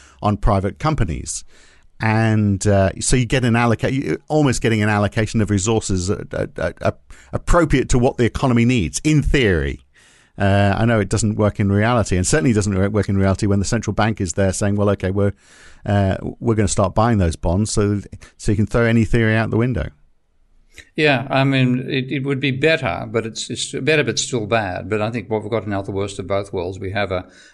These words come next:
Speaker 2: a market which is driven by its own internal dynamics more so than it's driven by the real world. We have a Fed intervening in that market to drive its prices even higher in a way that makes the only sensible place to put your money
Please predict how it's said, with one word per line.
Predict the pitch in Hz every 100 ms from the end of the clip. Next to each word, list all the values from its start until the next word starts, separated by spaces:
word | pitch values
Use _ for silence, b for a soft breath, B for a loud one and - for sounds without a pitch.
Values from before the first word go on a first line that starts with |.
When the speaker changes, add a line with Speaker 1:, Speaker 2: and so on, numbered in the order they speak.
| B
Speaker 2:
a | 107
market | 110 123 123 117
which | 101 104 - - B B
is | 113
driven | 123 113 117
by | 107
its | 104
own | 117 113
internal | 104 - 113 101
dynamics | 98 95 98 95 95 - - b b _
more | 117 107
so | - 110
than | 98 101
it's | 101
driven | - 107 101 98
by | 95 92 95 95 95 B B _
the | 101 98
real | 101 98
world. | 92 90 85 92 - b b _
We | 113
have | 113 110
a | 101
Fed | - 135 135
intervening | 117 110 98 98 127 127 110
in |
that | 101 107
market | 101 98 98
to | 95
drive | 92 104 101
its | -
prices | 107 104 101 98
even | 101 98 90
higher | - 107 92 82 127 B B B
in | 117
a | 107
way | 101 101
that | 98
makes | 104 101 -
the | 104
only | 101 107 98 92 B B
sensible | - 120 104 101
place | 101 101 -
to |
put | - 107
your | 101
money | 98 101 98